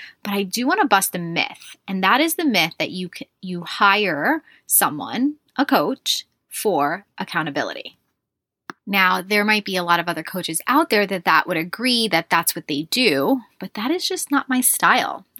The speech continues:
And I'm gonna talk about why you actually don't want to hire a coach for accountability. And here's the thing. If you are already a coach, right? If you're a coach or you're starting your business, right? 'Cause I know I have a lot of people out there who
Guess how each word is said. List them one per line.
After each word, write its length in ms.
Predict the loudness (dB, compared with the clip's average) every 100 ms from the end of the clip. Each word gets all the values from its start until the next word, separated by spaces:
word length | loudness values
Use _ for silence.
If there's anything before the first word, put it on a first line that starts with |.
| _ -10
And 120 | -8
I'm 180 | -6 -4
gonna 180 | -4
talk 280 | -2 0 0
about 340 | 2 0 0 -8
why 680 | -6 0 2 4 2 -2 -6 -18 -20 _ -10
you 80 | -4
actually 320 | -2 2 2
don't 320 | 4 2 0 -8
want 380 | -2 0 0
to 160 | -2 -4
hire 500 | -4 0 2 2 -2
a 80 | -4
coach 580 | -10 -4 -2 -2 -2 -8
for 440 | -2 0 4 2 0
accountability. 880 | -8 -4 -4 -2 -2 -4 -6 -12 _ _ _ _ -20 -14 -2
And 100 | 0
here's 300 | 4 4 4
the 100 | 2
thing. 380 | 2 0 -2 -10 _ -6
If 180 | -6 -2
you 220 | -4 -4 2
are 360 | 4 6 4 2
already 420 | 0 0 2 0
a 80 | -2
coach, 520 | 0 0 0 -6 -6 -2
right? 180 | -2
If 160 | -2 -2
you're 180 | 2 2
a 100 | 2
coach 420 | 0 2 2 0
or 40 |
you're 120 | -2 -2
starting 300 | 0 0 0
your 100 | 2
business, 520 | 0 2 0 2 0
right? 160 | 0 -4
'Cause 120 | -6
I 40 |
know 120 | -2
I 60 | -2
have 140 | -2
a 60 | -2
lot 180 | 0 0
of 60 |
people 220 | -2 -2 0
out 160 | 0
there 220 | 2 2
who 240 | 0 -4